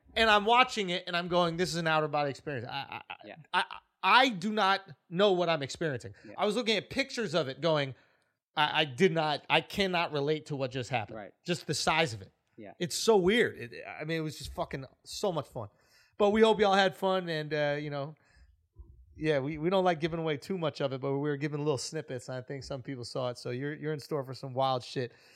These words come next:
Speaker 1: The andrew schultz dot com. Go get those tickets. We got a few cities that got some tickets left. Go get them. We'll be in them soon. I think there's a few tickets left for San Diego Late Show, Detroit. Uh,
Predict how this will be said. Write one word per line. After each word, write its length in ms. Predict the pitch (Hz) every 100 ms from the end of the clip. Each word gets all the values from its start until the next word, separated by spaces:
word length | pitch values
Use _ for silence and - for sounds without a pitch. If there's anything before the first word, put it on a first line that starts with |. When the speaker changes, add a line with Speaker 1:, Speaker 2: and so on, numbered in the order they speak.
| - _
Speaker 1:
The 160 | 165 180
andrew 180 | 185 156
schultz 280 | - 147 139
dot 160 | 143
com. 300 | - 139 131
Go 140 | 127 160
get 140 | 156
those 200 | 147 127
tickets. 280 | 147 135 117
We 80 | 135
got 260 | 139 135 - _ _ _ _ _ _ _ _
a 60 | 190
few 200 | - 202
cities 460 | - 196 180 170 143
that 120 | 143
got 200 | 143 147
some 140 | 151
tickets 320 | - 143 135
left. 260 | 135 131 - _ _ _
Go 160 | 160 170
get 240 | 139 139
them. 300 | 139 131 131
We'll 120 | 127 147
be 180 | 156
in 80 | 156
them 180 | 147 139
soon. 480 | - 135 131 127 127 _ _
I 80 | 127
think 180 | 143 135
there's 140 | 131
a 40 |
few 200 | 120 170
tickets 360 | 160 - 139 131
left 200 | 135 131
for 80 | 120
San 260 | - 143
Diego 260 | 135 139 131
Late 280 | 127 139 131
Show, 200 | 135 127
Detroit. 540 | 113 110 - 160 151 143 _ _ _ _ -
Uh, 460 | 131 127 123 117